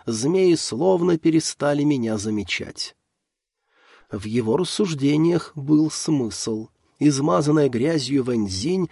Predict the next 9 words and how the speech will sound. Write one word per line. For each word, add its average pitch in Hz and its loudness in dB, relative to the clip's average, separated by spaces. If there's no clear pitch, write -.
была 190 2
для 160 0
змей 156 0
словно 170 0
призрак. 120 -4
Змеи 113 0
находят 117 -2
свою 117 -4
добычу 123 -4